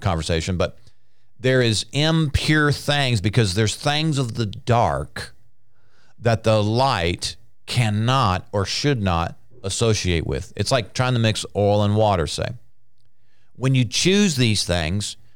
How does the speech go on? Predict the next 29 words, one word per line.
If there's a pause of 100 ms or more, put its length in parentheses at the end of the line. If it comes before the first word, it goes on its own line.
(160)
you're
choosing
them, (1000)
and
especially
if
you're
born
again. (680)
If
you're
a
born
again
believer, (580)
you
have
a
tempter. (880)
And
there
are
demons
that
are
working
around
the
clock